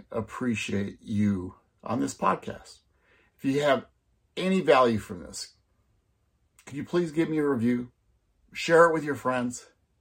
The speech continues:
By giving me a review, what it does is it gets this out in front of people, and I know I can help people in their journey, in their entre-, entrepreneurial market.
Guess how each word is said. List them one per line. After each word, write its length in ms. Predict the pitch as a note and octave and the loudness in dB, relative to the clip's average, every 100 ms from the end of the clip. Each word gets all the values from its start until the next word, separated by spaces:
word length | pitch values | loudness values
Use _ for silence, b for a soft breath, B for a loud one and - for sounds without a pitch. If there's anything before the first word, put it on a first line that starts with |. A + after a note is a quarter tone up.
| _ _ _ _ - | _ _ _ _ -6
By 140 | C3 | -2
giving 320 | A#2+ E3+ F#3 F3+ | 2 2 2 0
me 140 | E3+ | 0
a 80 | D#3 | 0
review, 500 | D3+ C#3 A2+ D3+ D3+ | 2 0 0 -4 2
what 220 | C#3+ C3 | 2 2
it 100 | A2+ | 0
does 320 | C#3 D3+ B2+ | 4 4 4
is 140 | A#2 A#2 | -2 -2
it 200 | C3+ G2 | -4 -4
gets 280 | D3+ - | -4 -4
this 240 | D#3 D3+ - | -6 -4 0
out 260 | B2+ C#3+ | 2 2
in 80 | B2+ | -4
front 260 | A#2+ C3 C#3 | -6 -4 -4
of 120 | - | -8
people, 320 | D3+ C3+ C#3 | -14 -6 -2
and 120 | C3 | 0
I 140 | B2+ C3 | 0 2
know 380 | B2 C#3+ D#3 - | 4 4 4 4
I 220 | C3 C#3+ | 2 0
can 200 | - C#3 | -2 -6
help 360 | C3 B2 - | -4 -4 -4
people 400 | - D3+ - C3 | -12 -14 -6 -4
in 120 | A2 A#2+ | -2 0
their 180 | A#2+ | -2
journey, 420 | G#2 A#2+ B2 B2 A#2+ | -4 -4 0 0 0
in 100 | A2 | 0
their 160 | A2 | -2
entre-, 460 | G#2+ G#2+ - G#2+ G#2 _ - | -4 -6 -8 -14 -16 _ -14
entrepreneurial 1120 | - A2+ - - - A#2+ C3+ C#3 G2+ G2 G2+ _ _ _ _ - | -8 -8 -8 -20 -12 -8 -6 -4 -2 -4 -8 _ _ _ _ -8
market. 420 | G#2 G2 - | -6 -6 -8